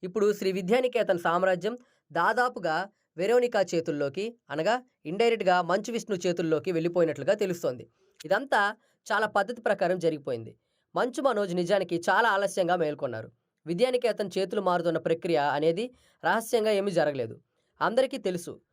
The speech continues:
మనోజ్ కూడా తెలుసు. కానీ ఇప్పుడు ఆయన అలా వదిన చేతుల్లోకి పెత్తనం వెళ్ళడాన్ని సహించలేకపోతున్నారు.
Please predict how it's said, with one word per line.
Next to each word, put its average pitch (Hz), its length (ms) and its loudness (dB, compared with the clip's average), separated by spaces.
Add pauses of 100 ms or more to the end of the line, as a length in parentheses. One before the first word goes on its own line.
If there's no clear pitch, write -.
(220)
మనోజ్ 214 320 2
కూడా 185 260 2
తెలుసు. 180 440 -4 (360)
కానీ 202 180 -2
ఇప్పుడు 214 240 -2
ఆయన 196 440 2
అలా 175 180 4
వదిన 185 280 2
చేతుల్లోకి 220 480 0
పెత్తనం 175 360 0
వెళ్ళడాన్ని 170 360 2
సహించలేకపోతున్నారు. 170 920 -2